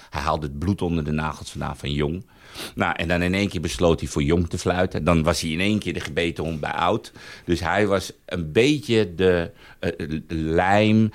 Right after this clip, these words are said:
het geweten. Hij was eigenlijk alles, eh, bij Ajax één. En, en, ehm, ja,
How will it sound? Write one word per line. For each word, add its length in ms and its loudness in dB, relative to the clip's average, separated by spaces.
het 160 -2
geweten. 880 2
Hij 180 -2
was 360 -6
eigenlijk 640 -4
alles, 580 -2
eh, 220 -6
bij 400 -2
Ajax 380 -4
één. 320 -8
En, 400 -4
en, 400 -8
ehm, 440 -10
ja, 360 -12